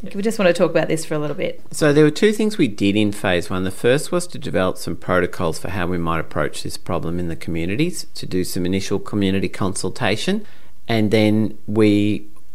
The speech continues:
Speaker 1: also did a systematic literature review. And what a systematic literature review is,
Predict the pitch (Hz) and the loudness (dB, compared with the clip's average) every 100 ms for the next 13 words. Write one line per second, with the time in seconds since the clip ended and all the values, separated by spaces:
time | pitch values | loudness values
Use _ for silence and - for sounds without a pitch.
0 | - 107 107 113 98 92 90 117 104 - | 2 2 4 2 4 2 2 0 -2 -2
1 | 92 87 90 - - 92 - - 90 82 | 0 0 -2 -4 -2 -2 -2 -2 0 0
2 | 78 76 78 - - 113 147 185 - 117 | 0 -2 -4 -4 0 4 6 4 2 0
3 | - 98 87 85 82 82 - - 78 80 | 0 2 2 0 -2 -2 -2 -4 -2 -2
4 | 87 80 - 87 60 85 - | -2 -2 -2 -2 -2 -4 -4